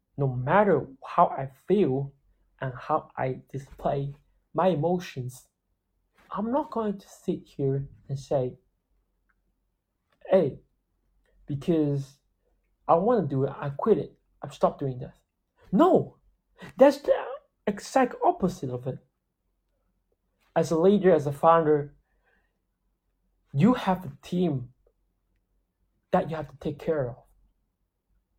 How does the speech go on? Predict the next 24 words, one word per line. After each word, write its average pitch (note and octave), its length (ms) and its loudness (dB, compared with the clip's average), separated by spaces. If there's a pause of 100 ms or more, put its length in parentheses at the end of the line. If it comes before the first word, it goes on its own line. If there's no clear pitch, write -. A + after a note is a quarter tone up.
(480)
They F#3+ 180 2
are F3+ 140 2
your D#3 680 2 (600)
members, C#3 460 -4
they F#3 100 2
are G#3+ 80 0 (180)
your D#3+ 340 2
teammates, C3+ 500 -6
they D3+ 200 0
are F#3 180 -2 (100)
your, C#3 440 2 (340)
like, C#3 220 -4
family's E3+ 580 -2
members. A#2 480 -10 (880)
You G#3+ 200 2
are A#3+ 40 4
accountable C3+ 840 -4
to C3+ 40 -12
them. A#2+ 280 -8 (920)
When C#3+ 300 -2
they D#3+ 160 0
sacrifice D3 580 0 (140)
the C3+ 100 -10 (140)
time D3 400 -4